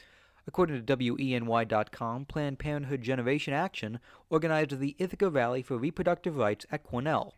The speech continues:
The events featured students and staff from both Cornell and Ithaca College, and speakers such as State Assembly member Anna Kellis. Elmira Savings Bank has been sold.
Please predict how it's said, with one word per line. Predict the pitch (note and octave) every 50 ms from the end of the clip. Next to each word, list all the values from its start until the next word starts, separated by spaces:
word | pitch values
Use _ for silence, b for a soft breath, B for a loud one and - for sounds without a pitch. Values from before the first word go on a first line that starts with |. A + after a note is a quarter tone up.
| _ _ B B B B B B B B
The | - A2 A2
events | G2+ G#2 G#2+ G#2+ A2+
featured | - - A#2 G#2+ - - G#2
students | - - B2+ A#2+ A#2 B2 B2 A#2+ -
and | A2+ G2+
staff | - - - A#2 A2 A#2 B2
from | - A#2 G#2+
both | G#2 A2 A2 -
Cornell | - - C3+ C3 C3 B2+ A#2+ B2 C3 -
and | - D#3 D#3+ -
Ithaca | D3+ C3 - - G2+
College, | - - A#2+ A2+ A2 A#2 B2+ B2 B2 B B B B B B
and | - C#3+ C#3
speakers | - - - A3+ A3+ - - C#3 C#3 C#3+
such | - D3 -
as | C3 A#2 -
State | - - D#3 D#3
Assembly | D#3 - - F#3 E3+ E3 D#3
member | C#3+ C#3 C3+ C#3 D3 - -
Anna | - A2 A2+ C3+
Kellis. | - - B2+ G#2+ - - - - - - - _ _ _ _ _ _ _ _ _ _ _ _ _ _ _ _ _ _
Elmira | - C#3 C#3 C3+ D3 E3 G3+ A3 G#3+ F3+
Savings | D3 - - F3+ G3+ F#3+ F3 C#3+
Bank | B2 - A2 G#2+ A#2+ B2
has | - B2 A#2+ A2+
been | - - A2 G2+
sold. | - - G#3 G#3 D3 A2 - - - -